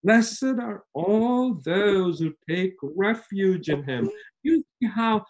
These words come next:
Psalm one and Psalm two has this inclusio in literary terms. That's what it's called. It starts with the word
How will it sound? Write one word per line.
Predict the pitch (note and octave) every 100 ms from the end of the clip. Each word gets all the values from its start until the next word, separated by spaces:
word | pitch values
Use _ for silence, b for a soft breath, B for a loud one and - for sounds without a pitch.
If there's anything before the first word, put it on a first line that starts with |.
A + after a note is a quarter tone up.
| _
Psalm | - G#3+ A3 G3
one | G#3 A3+ A3+
and | E3 D#3+
Psalm | A3 G#3 F3 D#3+
two | A#3+ A3+ G#3 G#3+ B -
has | A3
this | F#3+ G#3+ - -
inclusio | F#3+ F#3+ A#3 B3 G#3+ E3 B2 A2 A2 A2
in | D3 D#3 D3+ B C#3
literary | F3+ A3 - F#3+ E3+ D#3+
terms. | C3+ D3 D3 C3+ A#2
That's | D3 D#3+
what | C3+
it's | C3 B2
called. | - G3+ A3 F#3 A#2+ B -
It | -
starts | - A3+ B3 A#3+
with | G#3
the | F#3
word | D#3+ D3+ F#3+ F#3+ D#3+